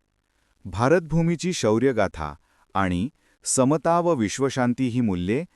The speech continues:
ओजस्वी शब्दांत मांडली आहेत. भारताची मानवतावादी अभिमानास्पद परंपरा जपावी हा संदेश या कवितेतून दिला आहे.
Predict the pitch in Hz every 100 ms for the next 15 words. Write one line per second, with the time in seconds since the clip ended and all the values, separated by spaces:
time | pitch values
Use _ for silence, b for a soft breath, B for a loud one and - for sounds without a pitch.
0 | _ _ 123 135 143 175 165 190 - 107
1 | 92 147 143 113 90 87 87 73 73 -
2 | _ _ _ _ _ _ _ _ - 101
3 | 131 165 190 175 185 180 113 110 147 156
4 | 151 151 139 160 - 85 101 135 139 139
5 | - 143 - 101 110 117 117 92 82 104
6 | 131 85 82 _ _ _ - 117 147 139
7 | 127 131 143 - b b 104 143 - 98
8 | 107 131 123 165 160 98 85 76 65 -